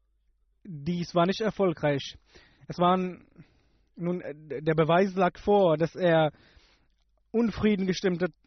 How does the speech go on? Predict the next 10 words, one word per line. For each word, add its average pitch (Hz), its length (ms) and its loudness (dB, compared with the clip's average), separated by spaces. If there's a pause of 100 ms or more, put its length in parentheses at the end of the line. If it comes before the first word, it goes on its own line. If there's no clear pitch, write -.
gesch-, - 580 -10
äh, 98 540 -20
Unfrieden 190 640 -4
auf, 175 120 0 (720)
ähm, 131 1080 -10
gestiftet 202 540 0
hat, 160 180 0 (640)
Unruhe 196 460 2
gestiftet 170 560 -4
hat, 156 340 -6